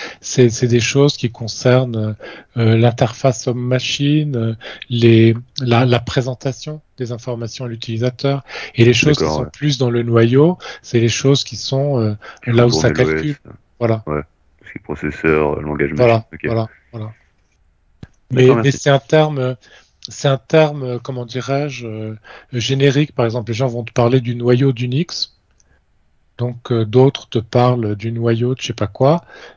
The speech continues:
Speaker 1: euh, mais, euh, effectivement, euh, euh, effe-, effectivement, ça correspond, ça correspond à une architecture un peu, euh,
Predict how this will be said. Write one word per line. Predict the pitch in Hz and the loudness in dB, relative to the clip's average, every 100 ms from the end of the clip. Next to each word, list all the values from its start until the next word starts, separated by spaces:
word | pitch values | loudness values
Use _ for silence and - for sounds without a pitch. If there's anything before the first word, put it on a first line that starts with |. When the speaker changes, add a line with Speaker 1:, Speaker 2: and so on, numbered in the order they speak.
| _ 117 | _ -4
Speaker 1:
euh, | 110 101 | -2 -2
mais, | 107 117 120 123 | 0 4 6 6
euh, | 110 107 110 _ _ _ | 6 2 -2 _ _ _
effectivement, | 131 - 123 - 113 123 135 160 131 | -4 -2 -2 -2 0 4 6 6 4
euh, | 113 107 _ _ _ _ _ _ _ _ - - - - - | 0 -8 _ _ _ _ _ _ _ _ -20 -20 -20 -20 -2
euh, | 120 120 123 | 2 4 4
effe-, | 120 123 | 2 2
effectivement, | 170 131 123 - 117 127 151 | 2 2 -2 -4 -4 0 0
ça | - 120 | 0 -2
correspond, | 120 110 117 - 135 143 135 | 0 -2 -4 -6 -4 -2 -2
ça | 113 117 | -2 -4
correspond | 117 113 - 143 | -2 -4 -2 -2
à | 127 | 0
une | 117 | 2
architecture | 117 - - 110 - - 131 135 | 0 0 -6 -8 -10 -4 -2 0
un | 117 | -2
peu, | 107 - | -4 0
euh, | 131 123 107 | 2 2 0